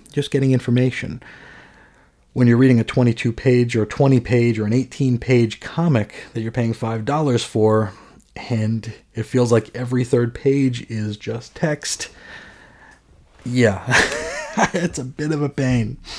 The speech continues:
Al continues, "In Moira's third life, when she's killed by the Brotherhood, you missed Avalanche, but he was hiding in the shadows and doesn't speak, so it's understandable."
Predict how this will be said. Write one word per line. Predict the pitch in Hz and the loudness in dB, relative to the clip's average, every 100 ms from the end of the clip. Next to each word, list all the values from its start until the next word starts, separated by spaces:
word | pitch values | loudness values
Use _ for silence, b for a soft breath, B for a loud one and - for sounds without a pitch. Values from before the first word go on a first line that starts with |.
| B B B B B B 175 B | B B B B B B -4 B
Al | 123 123 131 | 4 4 4
continues, | 135 120 127 113 104 113 | 2 4 4 6 4 4
"In | 131 | 4
Moira's | 156 190 175 | 4 4 2
third | - 139 120 | 2 4 4
life, | 104 120 - | 0 -2 -4
when | 110 | -4
she's | - 113 | -4 -6
killed | - 135 123 | 2 2 4
by | 117 | 0
the | 113 | -2
Brotherhood, | 147 185 147 117 127 - B B | -2 -2 2 2 2 -2 B B
you | 113 | 2
missed | 135 - | 2 0
Avalanche, | 208 208 123 101 - - - B B _ | 0 2 2 0 -8 -16 -18 B B _
but | 120 120 | -2 2
he | 123 | 2
was | 113 | 2
hiding | - 165 175 | 2 4 4
in | 175 | 4
the | 160 | 4
shadows | - 120 120 120 | 4 2 2 2
and | 117 | 0
doesn't | 104 104 101 | 0 -2 -4
speak, | - 107 | -8 -12
so | - 110 | -8 -4
it's | 113 | -2
understandable." | 113 110 - - - 117 117 | 0 -2 -6 -12 -12 -12 -14